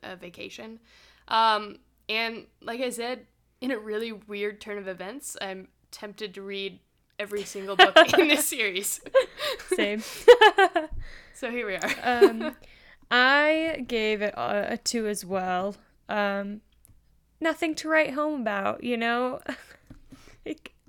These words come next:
Speaker 2: I just don't, I didn't like how all over the place the plot line was. I didn't particularly care for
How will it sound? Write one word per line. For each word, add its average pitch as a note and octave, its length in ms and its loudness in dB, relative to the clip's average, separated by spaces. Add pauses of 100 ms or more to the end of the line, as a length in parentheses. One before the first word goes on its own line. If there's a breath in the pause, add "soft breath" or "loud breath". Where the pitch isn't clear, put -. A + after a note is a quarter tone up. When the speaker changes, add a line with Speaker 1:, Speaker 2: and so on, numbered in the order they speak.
(640 loud breath)
Speaker 2:
I C4+ 140 0
just - 320 -10 (120)
don't, B3 440 -2 (600 soft breath)
I C4+ 140 2
didn't C#4 340 -4
like A3+ 220 -2
how G#3+ 480 -2 (920)
all A3 220 -2
over G3+ 200 -6
the G#3 100 -8
place G3+ 540 -12 (640)
the A3 220 -6
plot G#3 320 -6
line G3+ 380 -6
was. F#3+ 580 -4 (640 soft breath)
I G#3+ 120 0
didn't G#3+ 420 -4 (220)
particularly F#3+ 1040 -4
care F#3+ 260 -2
for E3+ 600 -4